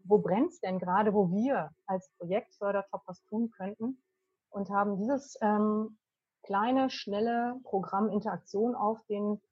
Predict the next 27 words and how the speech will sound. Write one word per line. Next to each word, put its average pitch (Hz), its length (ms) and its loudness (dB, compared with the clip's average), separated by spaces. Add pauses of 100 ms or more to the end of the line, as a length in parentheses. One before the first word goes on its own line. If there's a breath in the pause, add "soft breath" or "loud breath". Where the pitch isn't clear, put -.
(120)
Markt 180 480 -4
geworfen, 220 600 -2
wie 190 120 -2
auch 175 160 -6
immer, 233 340 4 (380 soft breath)
fokussiert 233 640 -2
auf 202 160 -2
freie 196 340 -4
Träger, 226 400 0
also 185 220 -4
Einrichtungen, 247 880 -2 (480)
ausgestattet 226 640 2
mit 214 360 -2
kleinen 240 340 0
zweihundertfünfzigtausend 220 1160 0
Euro 247 340 6
und 208 160 2
wir 196 80 2
dachten 220 340 -2
so, 233 220 6
es 208 140 0
sind 226 200 2
wahrscheinlich 196 480 0
fünfzig 262 400 -2
mal 196 220 -2
fünftausend 180 680 -2
Euro. 262 520 4